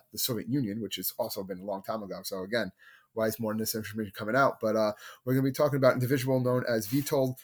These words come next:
Pilecki, and he's basically was a Polish resistance fighter who voluntarily, uh, went into Auschwitz, started resistance there. He sent secret messages to the Western Allies, and he was the first to sound the alarm about the true nature of really what was going on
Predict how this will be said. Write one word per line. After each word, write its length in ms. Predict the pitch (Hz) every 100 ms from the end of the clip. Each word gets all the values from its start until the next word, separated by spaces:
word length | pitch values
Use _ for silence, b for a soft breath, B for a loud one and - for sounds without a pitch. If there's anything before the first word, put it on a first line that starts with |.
| -
Pilecki, 480 | 127 160 - 110 104 -
and 80 | 120
he's 160 | 120
basically 380 | - 160 - 135
was 180 | 120 117
a 140 | 110
Polish 340 | - 143 135 -
resistance 460 | 110 143 - 117
fighter 340 | - 107 101 104
who 220 | 123 113 - b
voluntarily, 760 | - 156 180 127 147 160 107 90 -
uh, 120 | 113
went 220 | 107 127
into 180 | 143 127 -
Auschwitz, 600 | 123 143 101 95 - - - _ _
started 340 | - - 143 135
resistance 720 | 120 107 165 - 135 113 -
there. 400 | 104 101 104 - _ _
He 160 | 120
sent 300 | 110 135 123
secret 260 | - 139 113
messages 320 | 127 131 127
to 40 | 120
the 100 | 104
Western 360 | 117 - 107
Allies, 500 | - 113 113 104 101
and 100 | -
he 40 | 120
was 140 | 117
the 60 | 120
first 280 | - 185 165
to 60 |
sound 240 | 135 143 135
the 60 |
alarm 260 | 110 123 151
about 220 | 113 110
the 60 | 107
true 300 | - - 127
nature 400 | 98 127 - 98
of 80 | 104
really 160 | 117
what 240 | 101 117 -
was 160 | 120
going 300 | - 113 104 -
on 440 | 127 123 101 98